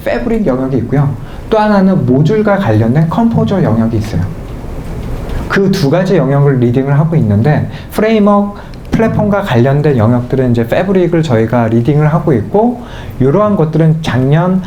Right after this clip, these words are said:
칠월 달에 지에이, 즉 공식 어나운스, 버전 일 점 영로 어나운스가 되면서 다양한 산업에 활-, 되게 빠르게 이제 적용이 되고 있다라고 좀 보시면 될 것 같아요. 그래서 여기서의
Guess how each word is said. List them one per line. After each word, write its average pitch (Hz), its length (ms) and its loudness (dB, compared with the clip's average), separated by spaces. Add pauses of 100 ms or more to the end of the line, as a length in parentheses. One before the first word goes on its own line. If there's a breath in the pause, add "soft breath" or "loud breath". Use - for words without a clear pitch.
(160 loud breath)
칠월 208 360 0
달에 196 460 2
지에이, 139 540 0 (300)
즉 151 240 0
공식 165 400 0
어나운스, 135 480 0
버전 165 400 -2
일 190 100 2
점 190 160 0
영로 160 220 2
어나운스가 143 580 0
되면서 110 600 0 (520 loud breath)
다양한 202 440 0
산업에 170 340 0
활-, 160 240 0 (420)
되게 - 300 0
빠르게 160 340 0
이제 127 160 0
적용이 147 380 0
되고 131 240 0
있다라고 117 640 -2
좀 123 180 0
보시면 120 360 -2
될 113 120 -2
것 - 100 -2
같아요. - 280 -2 (480 loud breath)
그래서 180 260 0
여기서의 190 840 0